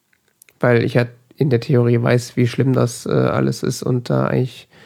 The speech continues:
selten irgendwie von mir heraus Lust hab, mir sowas anzugucken, was mich dann noch so mitnimmt. Weil's dann eben dann doch zu sehr in der Realität fußt. Also,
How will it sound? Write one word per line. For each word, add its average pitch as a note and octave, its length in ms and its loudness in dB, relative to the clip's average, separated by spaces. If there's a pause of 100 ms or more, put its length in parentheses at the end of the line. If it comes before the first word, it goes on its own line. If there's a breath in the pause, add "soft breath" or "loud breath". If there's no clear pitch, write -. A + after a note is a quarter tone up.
(380 soft breath)
selten C#3 560 0
irgendwie D3 320 4
von C3+ 300 2
mir C#3 140 4
heraus C3+ 400 2
Lust D#3+ 280 -2
hab, D#3 140 -2
mir C#3 140 2
sowas C3+ 180 2
anzugucken, D3 760 -2
was C#3+ 140 -4
mich D3 100 -2
dann C#3 160 0
noch C3 160 -2
so D3 100 -6
mitnimmt. D3+ 500 -4 (1300)
Weil's C#3 280 0
dann A#2 140 0
eben C3 260 0
dann C3 180 2
doch C#3 140 0
zu - 260 -4
sehr C3 260 4
in A#2+ 120 2
der B2 160 2
Realität B2+ 500 0
fußt. - 440 -4
Also, - 300 -4